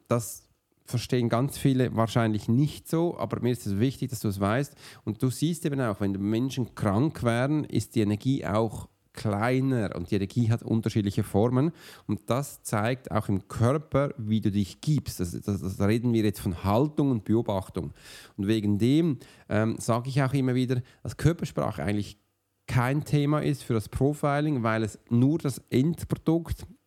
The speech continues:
einer Reise darstellt. Also wenn du dich so verhältst, also den ganzen Tag nur, äh, dich falsch ernährst, nur immer Red Bull und Zucker reinschiebst, also trinkst, dann wird sich das in deiner Körperhaltung schlussendlich zeigen, weil du machst deine Energie kaputt.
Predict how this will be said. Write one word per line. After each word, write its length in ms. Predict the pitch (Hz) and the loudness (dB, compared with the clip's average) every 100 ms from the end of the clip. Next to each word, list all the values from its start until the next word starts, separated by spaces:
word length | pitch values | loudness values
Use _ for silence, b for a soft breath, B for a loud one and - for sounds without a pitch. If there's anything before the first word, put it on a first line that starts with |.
| _ - | _ -6
einer 300 | 92 87 85 | -2 0 0
Reise 600 | 87 95 135 135 139 143 B B B _ | 0 0 -2 -2 -2 -4 B B B _
darstellt. 1000 | - 123 156 156 - - 127 87 80 - B B B B B | -4 0 0 0 -4 -2 0 0 -4 -12 B B B B B
Also 220 | 104 107 | -4 0
wenn 120 | 127 | 0
du 80 | 139 | 0
dich 200 | 135 - 131 | -4 -6 -8
so 240 | - 165 | -2 -2
verhältst, 480 | 165 156 151 127 - | 0 0 0 0 -4
also 100 | 113 | -4
den 140 | - | -4
ganzen 300 | 131 139 143 | -4 -4 -2
Tag 140 | 143 113 | -2 2
nur, 180 | 123 113 - - | 2 0 -10 -4
äh, 300 | 117 113 104 | -2 -2 -2
dich 180 | 117 | -6
falsch 320 | - 110 107 - | -2 0 0 -2
ernährst, 500 | 107 110 143 135 - | -2 0 -2 -2 0
nur 120 | 113 | 0
immer 260 | 98 92 | 2 2
Red 220 | 95 131 - | 0 -2 -2
Bull 140 | 110 | -2
und 100 | 101 | 0
Zucker 300 | - 156 151 | -2 -2 -4
reinschiebst, 800 | 139 139 - - - 85 - - B B B B | -2 -4 -6 -6 -4 -4 -6 -20 B B B B
also 160 | - - _ | -8 -8 _
trinkst, 420 | 110 101 87 - b b b _ | -2 -2 -2 -10 b b b _
dann 320 | 107 123 110 | -2 0 2
wird 180 | 120 - | 0 0
sich 220 | 110 - | -8 -4
das 240 | 107 123 | -2 -2
in 140 | - 107 | 0 0
deiner 160 | 95 | 0
Körperhaltung 640 | 92 123 131 135 123 120 107 | 0 0 0 0 0 0 -4
schlussendlich 500 | 110 - 85 85 - | -6 -4 -4 -4 -4
zeigen, 460 | - 95 123 139 110 | -4 -2 0 -2 0
weil 160 | 98 | -2
du 120 | 98 | 0
machst 400 | 92 95 120 - | 0 0 -2 -2
deine 180 | 120 101 | -2 -2
Energie 360 | - 92 113 120 | 0 0 0 -2
kaputt. 680 | - 82 - 131 131 - | -4 -8 2 2 2 -14